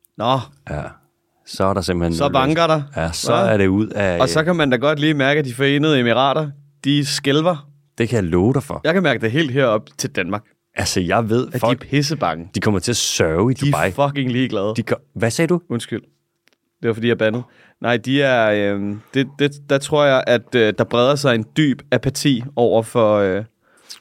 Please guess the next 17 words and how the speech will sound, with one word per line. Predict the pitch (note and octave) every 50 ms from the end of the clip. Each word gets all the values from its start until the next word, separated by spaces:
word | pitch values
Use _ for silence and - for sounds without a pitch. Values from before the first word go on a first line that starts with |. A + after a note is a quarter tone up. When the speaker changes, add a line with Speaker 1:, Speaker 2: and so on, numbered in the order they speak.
| _ _ _ _ _ _
Speaker 1:
<laughs> | C#3 C#3 - - - - - _ _ _ - _ _ _ _ _ _ _ _ _ _ - - -
for | - F#3+
det, | - C3+ D#3+ D#3+ D#3 D3 - - - G#2 F#2 F#2
øh, | C#3 C3+
for | - D#3
den | C3 D3 C#3 C3
trussel | - C3+ C#3 C#3+ C#3 C#3+ D#3 - - - - D#3 C#3 - _
i, | C#3+ C#3 C3+ C3
øh, | B2+ B2 A#2 A#2 A2+
hvad | G#2+ A2+ A2
det | G#2+ A2+
hedder, | A#2 A2 G#2+ G#2 A2 - - - - _ _ _ _ _
i | - B2
de | A2+ A#2+
lokale | A2+ A#2 A#2 - C#3 B2+ B2 A#2+
foreninger | C3 B2 A#2 A2+ G2+ A#2 A#2+
dernede. | A#2 A2 G2+ A#2 A2+